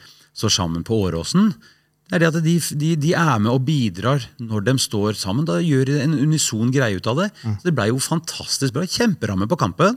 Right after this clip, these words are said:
Speaker 2: Ja, absolutt.
Speaker 1: Og som jeg har sagt mange ganger, jeg hørte ikke et, jo, jeg hørte to Lillestrøm, eller fansen, det Kanari-fansen, en to-tre ganger, fordi at vi sang såpass høyt selv, men vi ble overdøvet. Ja, det innrømmer jeg glatt, men vi gjorde så godt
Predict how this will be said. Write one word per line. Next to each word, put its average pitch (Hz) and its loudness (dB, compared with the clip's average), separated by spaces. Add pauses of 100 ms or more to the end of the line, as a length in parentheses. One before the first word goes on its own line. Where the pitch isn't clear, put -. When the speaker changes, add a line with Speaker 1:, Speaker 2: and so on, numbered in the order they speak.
(140)
Speaker 2:
Ja, 170 6 (160)
absolutt. 170 2 (280)
Speaker 1:
Og 202 -2
som 208 4
jeg 208 4
har - 2
sagt 208 4
mange 202 4
ganger, 294 2
jeg 175 6
hørte 147 4
ikke 156 4 (200)
et, - -4 (160)
jo, 165 6
jeg 147 6
hørte 135 4
to 127 -2
Lillestrøm, 120 2 (180)
eller 120 4
fansen, 101 -2
det 110 2
Kanari-fansen, 98 0
en 104 0
to-tre 104 -2
ganger, 143 0 (320)
fordi 143 4
at 127 0
vi 131 4
sang 113 2
såpass - -2
høyt 104 2
selv, 196 2 (320)
men 165 2
vi 147 4
ble 120 4
overdøvet. 107 0
Ja, 90 -2
det 87 -8
innrømmer 87 -6
jeg 87 -6
glatt, 127 -6
men 180 0
vi 220 2
gjorde 214 0
så 202 2
godt 175 0